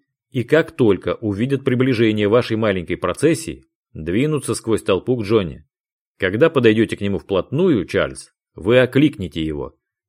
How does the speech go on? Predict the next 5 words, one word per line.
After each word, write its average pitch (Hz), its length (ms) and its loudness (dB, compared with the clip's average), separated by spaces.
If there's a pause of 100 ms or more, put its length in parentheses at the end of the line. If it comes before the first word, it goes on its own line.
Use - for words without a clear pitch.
(120)
Будем 139 380 -2
надеяться, 123 600 0
он 113 140 -2
поднимет 117 480 0
руки, 107 480 -2